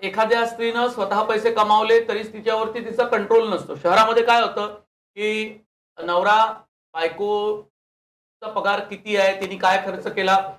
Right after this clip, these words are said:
असं साधारणतः विचारत नाही आणि विचारल्यावर सुद्धा ती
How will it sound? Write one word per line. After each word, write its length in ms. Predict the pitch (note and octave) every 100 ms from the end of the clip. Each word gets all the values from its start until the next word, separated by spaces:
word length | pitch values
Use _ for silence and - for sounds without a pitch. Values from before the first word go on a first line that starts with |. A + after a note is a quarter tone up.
| _ _ _ _ -
असं 240 | E3 A#3+
साधारणतः 600 | A3 G3+ G#3 G#3+ G#3+ A3+
विचारत 1200 | A#3 F3 - G#3 G#3 G#3+ A3 G#3+ G#3+ G#3 G#3+ -
नाही 180 | G3+ A#3
आणि 140 | G#3+
विचारल्यावर 760 | F#3 - - C4 G#3 G3+ A3+ A3+
सुद्धा 540 | G#3+ E3 G#3 F#3+ - -
ती 440 | _ _ _ A#3